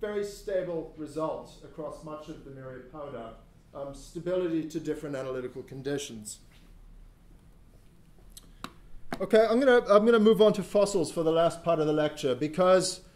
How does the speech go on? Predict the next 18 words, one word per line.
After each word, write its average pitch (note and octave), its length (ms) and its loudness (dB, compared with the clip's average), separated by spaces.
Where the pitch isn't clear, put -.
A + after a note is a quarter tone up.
you F#3 80 -4
know, F3+ 180 2
as G3 200 2
all A3 180 8
the B3 100 4
progress G#3 460 2
we've G3 160 0
made F#3 300 2
in F3 160 -4
things F3 260 -8
like C#3+ 160 -4
gene F3 200 -4
expression E3+ 760 -4
or A#2+ 160 -10
comparative C3+ 480 -8
anatomy F3+ 600 -4
or, D3 520 0
um, C#3 360 -4